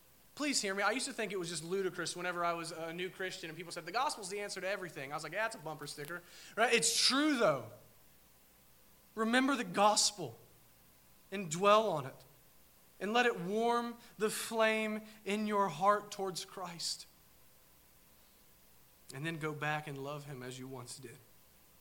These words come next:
Hear me out. It's, it is our remembering the love that we had for Christ and why we loved him so dearly that will lead us back to the place that Christ would have us.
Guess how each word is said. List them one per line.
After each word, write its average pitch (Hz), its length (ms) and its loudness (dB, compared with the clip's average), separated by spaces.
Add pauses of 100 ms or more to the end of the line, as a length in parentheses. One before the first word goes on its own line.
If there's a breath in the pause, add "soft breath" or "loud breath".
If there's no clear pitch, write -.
(720)
Hear 175 120 -8
me 175 140 -6
out. 156 220 0
It's, 156 200 -8
it 175 140 -2
is 190 120 -2
our 170 200 4
remembering 160 760 -4
the 143 80 -8
love 147 380 -2
that 135 100 -10
we 147 120 -8
had 143 260 -6
for 135 100 -12
Christ 147 480 -6 (240 loud breath)
and 139 240 -6
why 127 500 -2 (380 loud breath)
we 151 160 -6
loved 139 360 -6
him 135 260 -10
so 139 260 -2
dearly 131 640 -10 (800)
that 139 140 -8
will 143 100 -4
lead 143 260 -6
us 135 160 -4
back 135 380 -6
to 147 100 -12
the 127 80 -12
place 127 320 -10
that - 140 -16
Christ 127 280 -10
would 113 100 -14
have 113 200 -14
us. - 340 -20